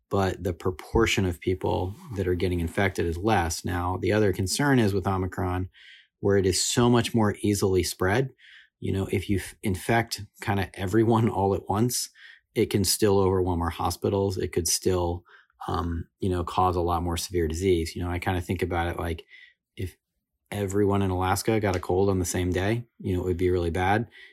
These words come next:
If everyone got the flu on the same day, if everyone, you know, if they got in a car wreck on the same day, it would be bad. So we still don't want everyone to be affected all at once, but, but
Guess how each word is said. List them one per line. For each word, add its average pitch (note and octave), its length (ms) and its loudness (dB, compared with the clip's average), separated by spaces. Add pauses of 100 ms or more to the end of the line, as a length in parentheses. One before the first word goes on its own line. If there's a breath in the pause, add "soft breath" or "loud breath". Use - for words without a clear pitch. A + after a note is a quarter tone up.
(200 loud breath)
If - 160 -16
everyone F#2+ 300 0
got F2+ 180 -2
the - 60 -12
flu G#2 320 4
on G#2+ 60 2
the G2+ 80 2
same G2+ 240 0
day, G2 320 0
if F2 120 -4
everyone, F2 540 -2
you E2+ 80 -6
know, F2 140 -6
if - 80 -10
they - 100 -4
got E2 140 -2
in E2 80 -6
a - 20 -8
car F#2+ 280 -2
wreck F#2+ 180 -2
on F#2 60 0
the F2+ 60 -2
same F2+ 220 -2
day, F2 180 -2
it F2+ 100 -4
would E2+ 100 -4
be E2+ 80 -2
bad. E2 320 -4
So - 100 -10
we F#2 60 0
still G#2+ 260 0
don't G2+ 100 0
want F#2 300 -2 (560 loud breath)
everyone A2 300 4
to F#2+ 60 2
be F#2 80 4
affected G#2 420 0
all F2+ 160 0
at E2+ 80 -2
once, E2+ 440 -4
but, F#2 260 -6
but - 200 -8